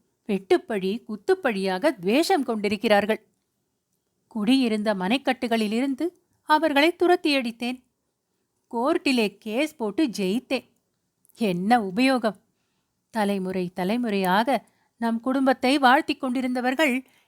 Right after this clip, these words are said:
இன்று சபித்துக் கொண்டிருக்கிறார்கள். கடைசியாக இந்த ஆபத்து ஒன்று வந்து சேர்ந்தது. நம்முடைய மூதாதைகள் செய்த பூஜா பலத்தினால்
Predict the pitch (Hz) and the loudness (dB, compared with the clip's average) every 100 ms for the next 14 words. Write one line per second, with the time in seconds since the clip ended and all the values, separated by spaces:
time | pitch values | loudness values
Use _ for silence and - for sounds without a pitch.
0 | _ 330 302 311 330 247 233 302 330 262 | _ -2 0 0 2 2 2 -2 -4 -2
1 | 240 233 - 233 226 226 - _ _ _ | 0 -2 0 0 0 -2 -14 _ _ _
2 | _ _ _ _ _ _ 233 196 240 277 | _ _ _ _ _ _ -4 0 0 0
3 | 247 196 202 254 208 _ _ _ _ _ | -2 0 2 0 -4 _ _ _ _ _
4 | _ 311 330 330 294 294 339 339 277 247 | _ 0 2 6 6 6 4 -2 -4 -4
5 | 240 330 262 254 262 233 226 233 233 _ | -2 -2 -2 -4 -4 -4 -4 -8 -10 _
6 | _ _ _ _ _ _ _ - 190 190 | _ _ _ _ _ _ _ -8 -6 -2
7 | 196 196 180 185 233 320 311 262 226 208 | 2 2 0 -2 2 4 4 4 -2 -4
8 | 208 196 294 - 220 294 320 240 220 208 | -6 -4 -4 -6 -6 2 4 4 0 -4
9 | 208 196 180 | -4 -4 -4